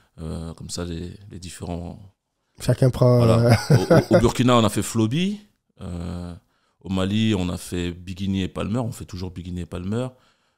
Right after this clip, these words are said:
Speaker 1: Euh, Mix Premier en Côte d'Voire. Euh, bah, tu sais, Camerounais, j'ai une exclue d'ailleurs pour toi. Euh, Lady Ponce.
Speaker 2: Oui.
Speaker 1: Voilà.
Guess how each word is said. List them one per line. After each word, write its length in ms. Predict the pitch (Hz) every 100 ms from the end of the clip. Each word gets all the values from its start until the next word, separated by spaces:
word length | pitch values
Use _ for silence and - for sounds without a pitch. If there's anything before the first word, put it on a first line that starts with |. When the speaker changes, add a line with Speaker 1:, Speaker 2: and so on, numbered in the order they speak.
| -
Speaker 1:
Euh, 240 | 82 82
Mix 240 | 85 101 -
Premier 460 | - 98 98 101 98
en 340 | 87 87 82 -
Côte 160 | 90 85
d'Voire. 680 | 87 95 120 131 131 - _ -
Euh, 40 | 87 85 87 85 _ _ _ _ -
bah, 60 |
tu 80 | -
sais, 40 | -
Camerounais, 500 | 98 101 107 110 98
j'ai 140 | 90
une 100 | 90
exclue 340 | 104 - 113 98
d'ailleurs 300 | 87 90 -
pour 160 | 98
toi. 260 | - 131 156 - - _ _ -
Euh, 80 | 87
Lady 240 | 101 101
Ponce. 460 | 104 123 - - - _ -
Speaker 2:
Oui. 260 | 143 320 - _
Speaker 1:
Voilà. 320 | - 85 92